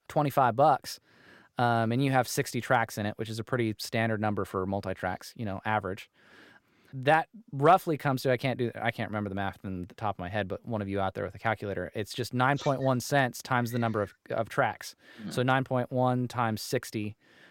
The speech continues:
Speaker 1: whatever that is, I think it comes to, like, five dollars and fifty s-, something cents.
Speaker 2: Something like that. Mm-hmm.
Speaker 1: But anyways, th-, that's what you would pay to the songwriters. And if you're a songwriter, that means you would get five dollars and something cents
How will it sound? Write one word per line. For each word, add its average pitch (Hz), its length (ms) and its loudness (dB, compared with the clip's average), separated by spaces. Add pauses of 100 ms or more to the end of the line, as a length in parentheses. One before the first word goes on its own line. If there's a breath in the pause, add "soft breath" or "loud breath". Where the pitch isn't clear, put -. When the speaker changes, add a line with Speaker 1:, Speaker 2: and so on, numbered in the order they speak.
(200 soft breath)
Speaker 1:
whatever 131 280 4
that 117 140 4
is, 120 100 2
I 110 60 2
think 156 160 -2
it 139 60 -6
comes 135 200 0
to, 123 60 -4
like, 110 160 2
five 120 320 2
dollars 113 400 2
and 95 120 -8
fifty 107 460 -4
s-, - 340 -8 (320)
something 107 420 -4
cents. 117 460 -6
Speaker 2:
Something - 100 -20
like - 100 -20
that. - 200 -18
Mm-hmm. - 180 -10 (260)
Speaker 1:
But 147 100 4
anyways, 165 460 6 (120)
th-, 175 120 2 (100)
that's 147 380 2
what 160 80 -2
you 147 100 2
would 139 120 4
pay 135 140 0
to 127 60 0
the 117 80 -2
songwriters. 120 580 -2
And 143 120 2
if 143 100 -4
you're 269 80 -2
a 294 60 2
songwriter, 175 720 2 (140)
that 196 180 2
means 175 200 0
you 202 100 0
would 262 100 0
get 151 240 2
five 170 260 4
dollars 165 320 6
and 139 240 0
something 160 320 -2
cents 185 540 0